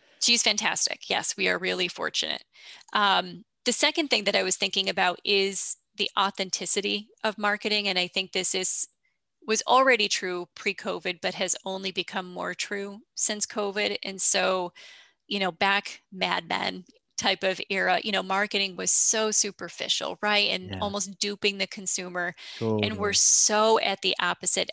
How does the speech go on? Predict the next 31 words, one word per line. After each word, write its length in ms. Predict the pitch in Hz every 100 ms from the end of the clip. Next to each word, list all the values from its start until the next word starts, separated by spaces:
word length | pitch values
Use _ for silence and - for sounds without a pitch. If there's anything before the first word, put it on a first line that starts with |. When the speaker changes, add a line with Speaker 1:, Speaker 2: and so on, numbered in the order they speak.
| -
Speaker 1:
end 340 | 180 175 170 -
of 140 | 190
that 240 | 190 180 -
spectrum 500 | - 175 - 185 175
with 220 | 175 - -
authenticity 1080 | 185 185 190 185 - 190 - 180 170 175 170 - - - - _ 196
and 600 | 196 185 180 185 180 - - _ _ _ -
the 120 | 214
relationship 920 | 202 180 190 208 - 202 180 - 175 -
that 100 | -
you 140 | 180
can 260 | - 180 180
build 420 | 185 208 208 180 -
between 380 | 180 - 180 170
brands 380 | 180 180 185 -
and 160 | 180 - _ -
consumers 920 | 202 180 - 208 214 190 180 - - _ _ _ _ -
that 180 | - 185
is 160 | 190 -
genuine 560 | - 190 220 196 180
and 140 | 180 -
intimate 520 | 208 220 233 190 185
and 260 | - 190 -
isn't 340 | - 202 202 -
separated 760 | 208 208 196 175 175 185 165 -
by 580 | 180 175 175 180 175 170 -
all 260 | 185 202
of 120 | 202 185
these 180 | 180
different 340 | - 185 - -
layers. 600 | 226 262 196 196 196